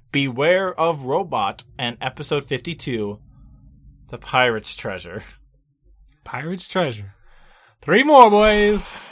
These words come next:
Speaker 2: And
Speaker 1: Oh,
Speaker 2: then
Speaker 1: no.
Speaker 2: uh, one more probably afterwards.
Speaker 1: Is this the General Blues Muscle Tower, but General Blues Underwater Cavalcade of Mystery?
Speaker 2: Man, three episodes of them being down there.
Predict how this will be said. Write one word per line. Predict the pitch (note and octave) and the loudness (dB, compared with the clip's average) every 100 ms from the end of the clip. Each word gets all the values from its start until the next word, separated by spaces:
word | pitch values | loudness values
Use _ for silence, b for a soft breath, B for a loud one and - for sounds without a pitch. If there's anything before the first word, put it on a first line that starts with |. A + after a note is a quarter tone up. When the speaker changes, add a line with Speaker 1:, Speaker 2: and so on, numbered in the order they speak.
| B B B B - | B B B B -10
Speaker 2:
And | A2 F3+ | -4 -2
Speaker 1:
Oh, | F#3 | -2
Speaker 2:
then | - | -4
Speaker 1:
no. | E3+ | -6
Speaker 2:
uh, | E3+ - D#3+ D3+ | -8 -14 -16 -12
one | D#3 G#3 C#4 C#4 | 2 4 4 2
more | A#3+ A3+ G3+ F#3+ | 6 6 6 0
probably | - F3+ F3 E3 | 0 0 0 -2
afterwards. | C3+ - A2+ G#2 G2+ - - _ _ _ - | -6 -8 -12 -12 -14 -20 -20 _ _ _ -8
Speaker 1:
Is | C3 | -6
this | D#3 E3 | -6 -4
the | G3 | -2
General | D3+ D3 D3 D#3 C#3+ | 0 0 2 0 -2
Blues | B2+ B2+ C#3 B2 | -4 -4 -6 -4
Muscle | A#2+ - D3 | -6 -6 -2
Tower, | D#3 D#3+ | 2 2
but | C#3+ A#2 | 0 -2
General | B2+ C3 C3 | -2 -2 -4
Blues | B2 C3 C3+ | -6 -6 -6
Underwater | C3+ B2+ C3 B2 B2 | -8 -6 -4 -2 -2
Cavalcade | A#2 B2 A#2+ B2 B2 A#2+ | -2 -4 -4 -4 -4 -4
of | A2 | -4
Mystery? | A2 - C#3 D3 D#3 C#3+ _ _ _ _ _ _ _ | -10 -10 -10 -8 -8 -12 _ _ _ _ _ _ _
Speaker 2:
Man, | A2+ C#3+ B2+ F#2+ F#2+ - | -12 -8 -8 -10 -16 -14
three | B2 D3+ F#3+ F3 | -10 -6 -6 -8
episodes | D#3+ - A#2 A2 G2+ G#2 | -12 -16 -14 -14 -14 -16
of | A#2 G#2+ | -18 -16
them | B2+ B2 | -14 -12
being | C3 C3+ | -12 -10
down | C3+ C#3 C3+ | -8 -8 -8
there. | G#2+ G2+ | -12 -14